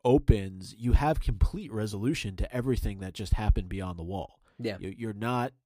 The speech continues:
Speaker 1: going to a John point of view character, uh, point of view chapter, excuse me, where you get to see everything that happens after Stannis successfully defeats the wildlings.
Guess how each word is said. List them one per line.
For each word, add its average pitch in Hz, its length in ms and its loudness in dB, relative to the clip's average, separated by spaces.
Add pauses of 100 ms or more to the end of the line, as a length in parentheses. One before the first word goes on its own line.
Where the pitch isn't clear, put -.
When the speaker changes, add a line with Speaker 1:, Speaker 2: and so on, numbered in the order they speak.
(1120)
Speaker 1:
going 113 340 0
to 107 160 -6
a 95 60 -6
John 104 340 -4
point 101 240 2
of 90 60 -8
view 92 160 -8
character, 104 640 -8
uh, 87 40 -10 (100)
point 110 120 6
of 95 60 -6
view 92 120 -8
chapter, 107 480 0
excuse 87 360 -12
me, 85 240 -10 (340)
where 101 380 -4
you 110 200 -10
get 123 240 -4
to 113 100 -14
see 107 420 -4
everything 117 580 -2
that 101 180 -8
happens 92 720 -6
after 101 360 -6
Stannis 92 720 -10 (580)
successfully 101 840 -4
defeats 92 480 -8
the 92 100 -6
wildlings. 90 840 -4